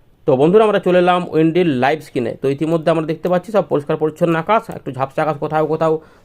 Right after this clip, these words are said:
সকালের দিক থেকে ছিল, যেগুলো আমাদের একটু বীরভূম, বর্ধমান, আহ, এই যে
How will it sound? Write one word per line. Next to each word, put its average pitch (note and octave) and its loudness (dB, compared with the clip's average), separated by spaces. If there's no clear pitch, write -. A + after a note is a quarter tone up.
সকালের D#3 0
দিক D#3 -8
থেকে E3+ -2
ছিল, G#3 2
যেগুলো C#3+ 0
আমাদের C#3 0
একটু C#3 -6
বীরভূম, D#3+ 0
বর্ধমান, D3 -2
আহ, B2+ -6
এই C3+ -4
যে C3 -4